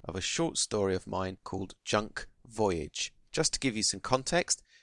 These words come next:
this is a space opera short story in which my protagonist, a space trader called Marlowe Kemp, is out celebrating when he gets a call from an old and desperate friend who needs a favour. He wants Marlowe to go and collect a new liver for him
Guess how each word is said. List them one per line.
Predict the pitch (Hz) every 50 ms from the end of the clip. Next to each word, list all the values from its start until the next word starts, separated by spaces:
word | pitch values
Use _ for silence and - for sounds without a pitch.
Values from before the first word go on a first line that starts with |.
| _ _
this | - 101
is | 104 98 -
a | -
space | - - - - - 139 139 - -
opera | 135 - - - 104
short | 92 - - - 117 - - -
story | - - 120 113 113 113 107 -
in | - - 104 95
which | 98 101 - - -
my | - 101 92
protagonist, | - - - - - - 135 131 - 165 190 190 - - -
a | -
space | - - - 135 139 143 -
trader | - - - 101 101 98 127 135
called | - - - 107 104 -
Marlowe | 101 101 107 113 117 117 110 107 98 98 95 -
Kemp, | - - - - - - - - - -
is | 117 - 123
out | 131 135 143 -
celebrating | - - 123 113 113 110 104 92 95 95 - - 98 95 - - - - _ _
when | 107 101
he | 104 98
gets | - 120 107 - - -
a | 101
call | - - 120 120 127 120
from | - - 110
an | 104 98 - -
old | 110 110 117 113 113 117 110 95
and | - -
desperate | _ 120 110 - - - - -
friend | - - 127 104 90 - - - - - - - -
who | 117 110
needs | 107 101 92 - -
a | -
favour. | - - 101 98 - - - - _ _ _ _ _
He | - 113 117
wants | 117 113 107 - - - -
Marlowe | 110 107 104 104 101 98 98 - - -
to | - -
go | - - 117 117 123 - -
and | 117 107 -
collect | - 113 101 - - -
a | - 101
new | 101 107 120 135 135
liver | 113 110 135 135 110 101
for | - - - 92
him | 92 78 80 104 117